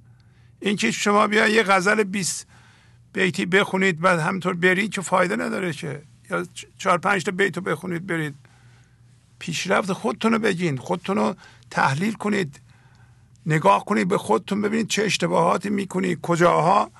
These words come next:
<clears throat> قانون جبران رو رعایت نکردید و انتظار داشتین، توقع داشتین، ولی این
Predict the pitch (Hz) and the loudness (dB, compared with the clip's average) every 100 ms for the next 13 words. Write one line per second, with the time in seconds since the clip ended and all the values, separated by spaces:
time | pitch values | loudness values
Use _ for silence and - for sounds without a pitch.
0 | - - - - - - 175 151 156 180 | -20 -20 -20 -20 -8 2 4 4 4 4
1 | 185 185 214 170 190 180 185 190 180 180 | 4 6 4 6 4 6 4 4 4 6
2 | 175 170 180 156 165 160 151 151 139 - | 4 2 0 0 0 0 0 -2 -4 -16
3 | _ - _ _ _ _ _ _ _ 156 | _ -20 _ _ _ _ _ _ _ 0
4 | 160 - 156 - _ _ _ _ _ _ | 4 4 2 -4 _ _ _ _ _ _
5 | _ _ _ _ _ 165 165 160 151 175 | _ _ _ _ _ 2 4 2 4 4
6 | 202 196 185 - 185 160 165 165 160 175 | 4 2 2 2 0 2 2 2 4 2
7 | 170 170 - 180 180 170 - _ _ _ | 4 2 2 2 2 2 -6 _ _ _
8 | _ _ _ _ _ _ _ - 160 175 | _ _ _ _ _ _ _ 0 2 4
9 | 180 180 185 | 2 2 2